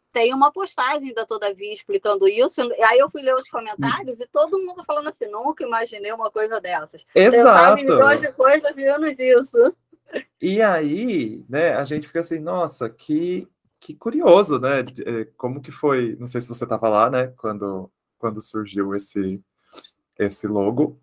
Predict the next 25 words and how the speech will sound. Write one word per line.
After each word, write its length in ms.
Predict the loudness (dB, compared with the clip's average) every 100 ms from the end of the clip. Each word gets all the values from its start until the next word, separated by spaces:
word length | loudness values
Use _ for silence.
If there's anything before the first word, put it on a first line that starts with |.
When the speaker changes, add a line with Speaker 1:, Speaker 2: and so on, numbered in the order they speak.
| -6
Speaker 2:
ou 160 | -4
não, 340 | -2 -4 -4 -8 _ _ _ _ -2
mas 180 | 2
aí 120 | 2 2
eu 60 |
queria, 540 | 0 2 4 4 2 -6
né, 240 | -2 -2 -2 _ _ 0
porque 80 |
me 140 | 2 2
surgiu 560 | 4 4 4 6 6
isso 200 | 6 2 2
e 40 |
eu 40 | 2
falei, 160 | 0
"Nossa, 260 | 2 0 2
eu, 160 | 0 2
eu 160 | 2
acho 220 | 4 2 -4
genial 640 | -2 0 4 6 6 2
esse, 380 | -4 -8 -12 -12 _ _ _
esse 260 | -12 -10 -8
logo 320 | -6 -8 -8
da, 280 | -6 -4 -6 -12 _
da 180 | -6 -6
editora." 560 | -8 -8 -6 -6 -6